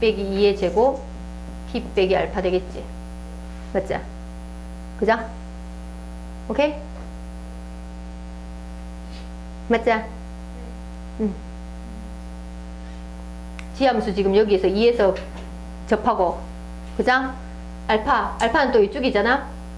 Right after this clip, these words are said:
여기 알파. 맞지? 거기서 극각 까지면서 이런 식으로 되는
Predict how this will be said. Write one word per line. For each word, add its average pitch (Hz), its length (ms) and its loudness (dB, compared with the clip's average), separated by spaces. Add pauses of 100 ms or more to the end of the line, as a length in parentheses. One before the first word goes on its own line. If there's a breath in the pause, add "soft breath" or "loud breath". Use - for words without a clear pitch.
(120)
여기 196 140 6
알파. 175 360 2 (380)
맞지? 220 300 6 (380)
거기서 - 260 2
극각 254 260 2
까지면서 185 520 4 (240)
이런 233 240 8
식으로 190 200 4
되는 180 320 4